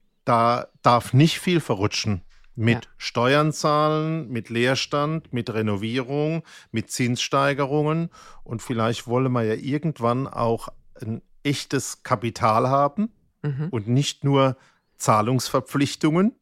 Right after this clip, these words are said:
Speaker 2: Mhm.
Speaker 1: monatlich.
Speaker 2: Mhm.
Speaker 1: Also das sind noch ein paar Fragezeichen. Wir schauen uns mal den zweiten Fall an.
Speaker 2: Ich würd ganz gern noch eine, eine Stelle Sache dazu sagen. Das greifen wir später nochmal auf.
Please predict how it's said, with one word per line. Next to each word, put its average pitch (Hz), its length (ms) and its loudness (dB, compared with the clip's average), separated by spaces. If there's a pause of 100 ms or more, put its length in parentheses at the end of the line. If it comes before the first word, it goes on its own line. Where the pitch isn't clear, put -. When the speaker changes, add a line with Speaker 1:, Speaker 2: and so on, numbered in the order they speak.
(100)
Speaker 2:
Mhm. 139 160 -6
Speaker 1:
monatlich. 147 720 2
Speaker 2:
Mhm. 139 340 -8 (480)
Speaker 1:
Also 120 440 2 (320)
das 143 220 4
sind 160 120 4
noch 131 140 4
ein 117 80 2
paar 117 120 2
Fragezeichen. 101 680 -4
Wir 131 140 0
schauen 170 300 4
uns - 100 -6
mal 143 160 4
den 123 140 0
zweiten 123 300 0
Fall 98 220 -6
an. 98 160 -14 (160)
Speaker 2:
Ich 147 160 -10
würd 175 220 -6
ganz 180 240 0
gern 170 180 0
noch 160 120 -2
eine, 156 400 -2
eine 143 240 -4
Stelle 135 280 -6
Sache 123 240 -10
dazu 120 260 -10
sagen. 120 380 -4
Das 135 160 -10
greifen 131 240 -6
wir 135 80 -10
später 123 300 -8
nochmal 120 240 -10
auf. - 260 -10